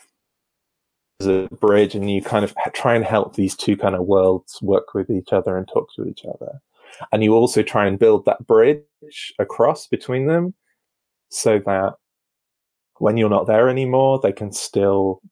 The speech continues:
work together. There's, there's kind of enough institutional knowledge in, and documented knowledge in both groups that they can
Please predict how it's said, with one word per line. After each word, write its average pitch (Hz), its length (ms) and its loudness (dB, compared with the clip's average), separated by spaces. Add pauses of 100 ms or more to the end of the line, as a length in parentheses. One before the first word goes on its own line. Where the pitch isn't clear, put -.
(160)
work 107 280 -2
together. - 420 -12 (200)
There's, - 200 -2 (220)
there's 110 200 0 (120)
kind 110 160 -2
of 95 120 -6 (280)
enough 117 440 0
institutional 107 920 -2
knowledge 113 420 2
in, 95 180 -8 (160)
and 95 200 -2
documented 104 600 -2
knowledge 95 420 2
in 98 180 -6 (180)
both 92 380 0 (120)
groups - 760 -2 (800)
that 104 340 0
they 98 160 6
can 95 720 -4